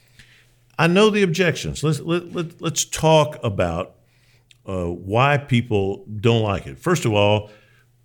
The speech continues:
we've all heard of or seen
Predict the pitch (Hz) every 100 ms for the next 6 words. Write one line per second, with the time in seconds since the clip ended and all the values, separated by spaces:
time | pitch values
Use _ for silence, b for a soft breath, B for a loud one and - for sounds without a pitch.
0 | 262 120 123 127 175 185 127 - 180 180
1 | 170 156 - - 135 143 87 82 110 123
2 | - 117 107 - - 175 175 117 90 98
3 | 123